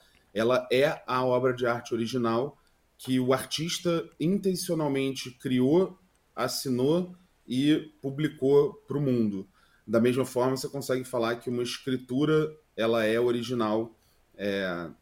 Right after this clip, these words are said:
simplesmente olhando ali, sem precisar ir até um, até um cartório. Então fica ali auto-evidente, ele tá fazendo isso de uma forma, é, descentralizada, que é a grande,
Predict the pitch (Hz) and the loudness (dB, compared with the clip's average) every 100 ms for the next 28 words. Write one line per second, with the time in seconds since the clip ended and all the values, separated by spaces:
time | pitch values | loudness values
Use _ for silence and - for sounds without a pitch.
0 | _ - 107 98 107 104 120 110 110 113 | _ -10 -8 -4 -4 -2 -2 0 0 0
1 | 107 104 107 110 104 107 101 101 101 98 | 0 -2 -4 -6 -10 -6 -4 -2 -2 -4
2 | - 98 101 - _ _ - 92 101 98 | -6 -8 -8 -12 _ _ -12 -8 -8 -6
3 | 110 - 98 92 87 92 90 92 101 98 | -10 -6 -4 -4 -6 -10 -18 -12 -6 -4
4 | 98 95 92 98 101 95 98 101 98 98 | -2 -2 -4 -8 -6 -6 -6 -8 -10 -10
5 | 92 - 98 98 90 95 98 101 - 98 | -12 -12 -8 -8 -8 -10 -12 -10 -8 -4
6 | 104 101 _ _ _ _ 98 101 101 92 | -4 -6 _ _ _ _ 0 2 2 -2
7 | - _ _ - 104 120 123 135 120 127 | -6 _ _ -14 -6 -4 -2 -2 0 -2
8 | 127 120 107 92 90 - _ - 101 95 | -2 0 0 -2 -8 -12 _ -6 -4 -2
9 | 101 101 101 107 113 110 | -2 -2 -2 0 2 0